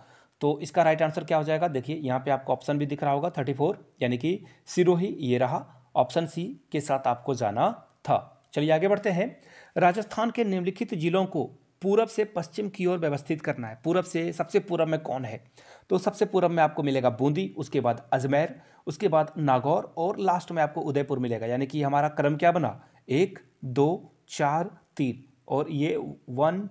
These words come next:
टू, फ़ोर, थ्री कौन सा? ऑप्शन नंबर बी था, बी के साथ आपको जाना था। फिलहाल हम लोगों को जाना है क्वेश्चन नंबर थर्टी सिक्स में, मरु त्रिकोण में कौन से जिले आते हैं? मरु त्रिकोण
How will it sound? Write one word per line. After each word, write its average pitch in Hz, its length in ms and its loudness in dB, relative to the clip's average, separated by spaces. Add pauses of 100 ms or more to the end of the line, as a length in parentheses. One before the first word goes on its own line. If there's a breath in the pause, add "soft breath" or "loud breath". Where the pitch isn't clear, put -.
टू, 165 160 0
फ़ोर, 147 340 -2
थ्री 156 140 0
कौन 156 200 -2
सा? 196 360 0
ऑप्शन - 280 0
नंबर 127 220 0
बी 127 180 -2
था, 180 300 -6 (180 soft breath)
बी 131 160 -2
के 131 120 -6
साथ 127 220 -4
आपको 120 240 -2
जाना 113 340 0 (340)
था। - 420 2 (320 soft breath)
फिलहाल 151 220 6
हम 165 120 0
लोगों 160 180 -4
को 160 100 0
जाना 156 220 2
है 175 80 2
क्वेश्चन 156 260 -4
नंबर 139 160 0
थर्टी 127 260 -6
सिक्स 196 260 0
में, 220 200 0 (500 soft breath)
मरु 208 360 2
त्रिकोण 202 540 0 (100)
में 185 240 -2
कौन 196 220 0
से 202 140 0
जिले 160 240 2
आते 151 220 0
हैं? 135 100 -2
मरु 160 400 2
त्रिकोण 165 420 -2